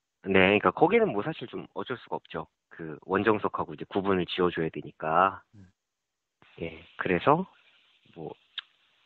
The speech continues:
Speaker 1: 사실상 판매할 수 있는 티켓 수보다 많은 숫자의 관중이 입장을 했다라고 보면 되고,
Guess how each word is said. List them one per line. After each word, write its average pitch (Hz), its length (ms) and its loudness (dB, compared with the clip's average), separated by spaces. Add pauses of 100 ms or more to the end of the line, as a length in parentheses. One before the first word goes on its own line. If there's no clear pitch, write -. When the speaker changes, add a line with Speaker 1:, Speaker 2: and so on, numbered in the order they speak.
(220)
Speaker 1:
사실상 180 420 2
판매할 233 380 2
수 - 100 -6
있는 165 180 -2
티켓 - 260 -10
수보다 113 340 -2
많은 107 380 2
숫자의 139 340 0
관중이 90 1080 -4
입장을 92 440 -4
했다라고 151 420 0
보면 95 240 -4
되고, 131 460 2